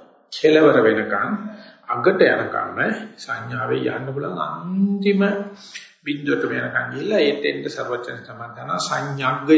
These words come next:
කියලා. සංඥා, සංඥාවේ ආග්‍රය කියලා. මේක සමහර වෙලාවට විස්තර කරනවා නිකන් එලිමහන චීනෝ පීනුම් තටා කොළ හයි කරලා තියෙන ලෑල්ල.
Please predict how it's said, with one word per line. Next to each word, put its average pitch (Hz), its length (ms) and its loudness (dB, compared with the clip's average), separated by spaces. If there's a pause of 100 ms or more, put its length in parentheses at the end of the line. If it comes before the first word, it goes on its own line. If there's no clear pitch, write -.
කියලා. - 400 -4 (160)
සංඥා, 113 480 -4
සංඥාවේ 107 480 -4
ආග්‍රය - 460 0
කියලා. - 340 -14 (680)
මේක 127 200 -8
සමහර 117 480 -2
වෙලාවට 117 640 2 (1400)
විස්තර 123 440 -4
කරනවා 117 480 -2
නිකන් - 320 -4 (840)
එලිමහන 123 480 -4
චීනෝ 120 320 -6
පීනුම් 117 320 -8
තටා 117 340 4
කොළ 101 260 2 (1040)
හයි 120 240 0
කරලා 120 260 2
තියෙන 120 240 -6
ලෑල්ල. 110 380 -2